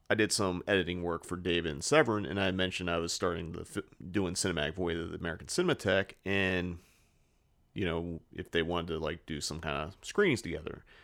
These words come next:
and they had just finished a restoration of The Sinful Dwarf, and ended up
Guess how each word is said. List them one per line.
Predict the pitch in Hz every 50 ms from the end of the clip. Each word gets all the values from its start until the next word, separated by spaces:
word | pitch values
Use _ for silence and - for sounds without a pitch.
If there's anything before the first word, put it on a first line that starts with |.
| - -
and | - 101
they | 101 101
had | 95 90
just | 85 104 104 95 - -
finished | - 98 87 87 - - - -
a | 80 90
restoration | 95 92 85 87 - - 92 85 76 80 - - 73
of | 76
The | 78 78
Sinful | - - 69 64 - - - 92
Dwarf, | 107 131 139 113 71 - - - - - _ _ _ - _ _ - - - - - - - - - - _ _ _ _ _ _ _ _ -
and | 95 95 95 92 90 90 90 85 - -
ended | - 92 98 95 90
up | 90 90 90 85 -